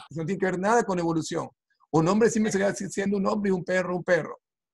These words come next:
No tiene, al contrario, eso puede ser una, algo en contra de evolución, porque lo que va a mostrar, como vamos a ver después, es que ya había información de un principio en esa especie,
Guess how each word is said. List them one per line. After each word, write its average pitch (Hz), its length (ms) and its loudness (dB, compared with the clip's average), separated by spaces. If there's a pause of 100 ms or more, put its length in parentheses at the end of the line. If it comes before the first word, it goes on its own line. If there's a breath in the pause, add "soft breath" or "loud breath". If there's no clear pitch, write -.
No 135 80 -4
tiene, 196 320 0
al 196 160 4
contrario, 214 480 2
eso 208 160 2
puede 208 140 4
ser 220 100 4
una, 208 180 2 (380)
algo 214 220 6
en 208 180 2
contra 302 400 4
de 196 60 8
evolución, 190 460 2
porque 180 240 -2
lo 160 100 0
que 151 120 -6
va 214 260 2
a 180 80 0
mostrar, 175 400 -2
como 160 160 -8
vamos 160 180 -2
a 156 40 0
ver 151 100 -2
después, 196 440 2 (480 soft breath)
es 170 100 2
que 202 160 0
ya 233 160 6
había 262 260 4
información 214 480 4
de 214 60 2
un 240 140 0
principio 247 560 0
en 214 60 0
esa 208 160 0
especie, 208 640 -2